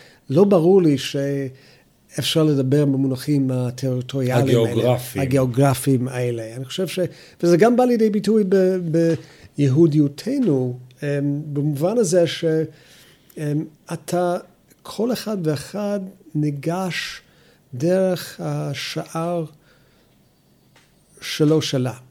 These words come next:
Speaker 1: אמ, אני זוכר עכשיו את הסיפור המדהים של קפקא, כן? לפני השער.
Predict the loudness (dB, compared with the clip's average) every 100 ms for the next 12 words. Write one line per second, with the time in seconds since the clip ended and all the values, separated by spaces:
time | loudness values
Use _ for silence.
0 | _ _ _ _ _ -6 -4 -4 -4 -6
1 | -6 -6 -6 -6 -4 -2 -2 -4 -10 _
2 | _ _ -14 -4 -2 -2 -2 -8 -8 -8
3 | -8 -10 -10 -8 -8 -8 -6 -6 -6 -8
4 | -8 -8 -6 -2 0 2 0 -6 -8 -6
5 | -6 -8 -14 -18 -20 _ _ -14 -12 -12
6 | -10 -8 -6 -6 -6 -6 -6 -4 -6